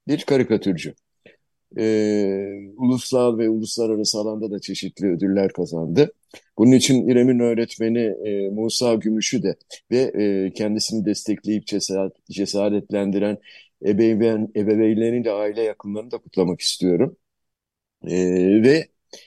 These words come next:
İrem'in İnsan İnsanın Kurdudur karikatürüne geçeyim. E, karikatürün, e, sol tarafında, e, güzel, lezzetli, böyle yemyeşil bir emla-,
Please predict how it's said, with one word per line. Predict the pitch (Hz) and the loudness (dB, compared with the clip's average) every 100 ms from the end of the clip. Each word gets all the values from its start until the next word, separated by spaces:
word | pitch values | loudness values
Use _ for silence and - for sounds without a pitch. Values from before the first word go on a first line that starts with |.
| _ - | _ 0
İrem'in | 123 117 147 - - | 2 2 0 -2 -2
İnsan | 123 120 135 143 - | -2 0 0 -2 -4
İnsanın | 123 120 123 139 135 | -6 -4 -4 -4 -4
Kurdudur | 123 120 120 123 151 | -4 -4 -2 -4 -4
karikatürüne | 110 107 110 - 98 110 127 | -4 -2 -4 -6 -6 -4 -2
geçeyim. | 113 - - 113 - _ - 90 | -2 -2 -4 -4 -6 _ -10 -6
E, | 90 87 85 65 67 - - - _ | -4 -2 -2 -4 -8 -10 -16 -18 _
karikatürün, | - 117 123 139 156 160 156 139 - | 2 4 6 4 6 6 6 -2 -10
e, | - 110 110 98 | -6 0 0 0
sol | - 151 165 | 0 2 0
tarafında, | - 117 101 - 95 98 139 160 - | 0 0 0 -2 -6 -2 -2 -4 -8
e, | 120 110 | -10 -6
güzel, | 120 127 95 104 113 104 | -2 0 0 -2 -2 2
lezzetli, | 117 92 98 - - 98 - _ _ _ 85 | 2 2 -4 -6 -4 -4 -4 _ _ _ -4
böyle | 90 80 110 - - - _ 113 | -2 -2 -4 -6 -20 -20 _ 2
yemyeşil | 131 123 107 98 - 101 87 | 4 6 4 2 -2 -2 0
bir | 104 101 - | 0 0 -2
emla-, | 110 107 110 | -2 -2 -4